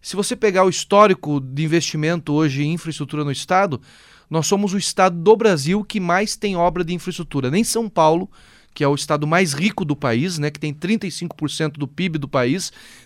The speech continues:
tem tantas obras e investimentos, é, em infraestrutura como nós temos. Então, isso é um feito pro nosso governo, é um feito pro estado do Paraná,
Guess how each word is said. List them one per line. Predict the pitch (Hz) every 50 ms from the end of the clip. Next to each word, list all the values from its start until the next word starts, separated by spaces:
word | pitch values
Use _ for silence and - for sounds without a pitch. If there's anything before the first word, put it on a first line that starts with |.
| _ -
tem | 196 196 196 -
tantas | - 208 220 240 - - 202 156 143
obras | 165 170 170 170 180 160 156
e |
investimentos, | 175 165 170 - - - 147 139 143 165 175 - - - - - - - - - - -
é, | - 143 143 147 -
em | 165 170 180 196
infraestrutura | 214 202 - 175 139 156 151 151 - 160 175 175
como | - 180 175 180
nós | 180 185 170 - -
temos. | - 135 123 110 107 107 117
Então, | 113 - 165 185 208 - - - - - - - -
isso | 175 196 220 - - - 185 180
é | - 185
um | 208 220
feito | 196 - - 208 220 226 - - 151
pro | - 156 151
nosso | 147 147 147 147 147
governo, | 143 139 127 120 131 143 175 190 190
é |
um | 170
feito | 143 - 175 196 - -
pro | - 160 156
estado | - - 151 143
do | 143 135
Paraná, | 139 147 131 123 123 135 170 190